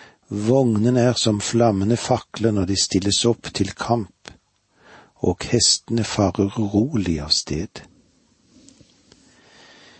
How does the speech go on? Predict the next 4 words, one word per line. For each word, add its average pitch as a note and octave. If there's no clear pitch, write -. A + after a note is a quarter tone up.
Krigerne C3
har G#2
rødmalte A2+
skjold. F#2